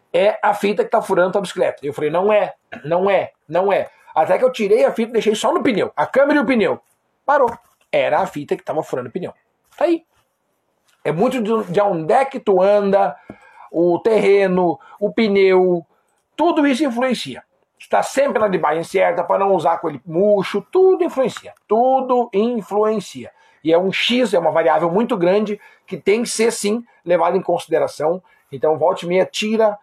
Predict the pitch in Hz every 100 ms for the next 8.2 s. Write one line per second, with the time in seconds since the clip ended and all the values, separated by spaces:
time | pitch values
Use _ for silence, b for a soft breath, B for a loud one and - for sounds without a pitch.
0 | b b 175 190 202 190 190 208 208 185
1 | 185 180 185 185 160 185 202 277 285 277
2 | 233 233 196 185 208 196 170 175 175 180
3 | 180 180 170 180 180 160 165 180 160 175
4 | 170 170 B B B B _ _ _ _
5 | _ _ _ - 175 185 196 190 185 180
6 | 175 160 143 165 165 - - b b 165
7 | 180 - 214 226 208 208 196 139 196 190
8 | 185 185